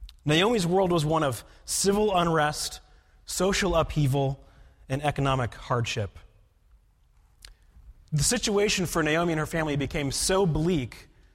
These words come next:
that they decided to move out of the land into Moab. I think it's important for us to,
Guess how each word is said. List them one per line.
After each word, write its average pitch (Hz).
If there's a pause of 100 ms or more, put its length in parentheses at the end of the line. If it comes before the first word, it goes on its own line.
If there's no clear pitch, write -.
(180)
that 143
they 175
decided 170
to 151
move 180
out 170
of 156
the 151
land 127 (960)
into 147
Moab. 117 (1800)
I 151
think 226
it's 175
important 175
for 160
us 147
to, 135